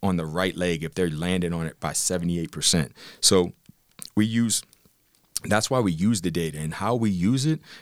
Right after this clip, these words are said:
I think that's what separates us, separates University of Colorado. We have a great sports scientist, Adam Ringler. Uh, he's also direct, uh,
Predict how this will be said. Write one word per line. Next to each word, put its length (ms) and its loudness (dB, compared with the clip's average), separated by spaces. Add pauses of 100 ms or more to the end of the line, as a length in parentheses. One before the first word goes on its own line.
(100)
I 40 0
think 220 2
that's 320 -4
what 100 -2
separates 520 0
us, 180 -2 (100)
separates 540 0
University 420 0
of 60 -6
Colorado. 480 -4
We 120 -6
have 200 -6
a 160 -10
great 400 -2
sports 340 0
scientist, 480 -2
Adam 280 -2
Ringler. 360 0 (400)
Uh, 100 -2
he's 180 -2
also 340 -2
direct, 460 -6
uh, 380 -4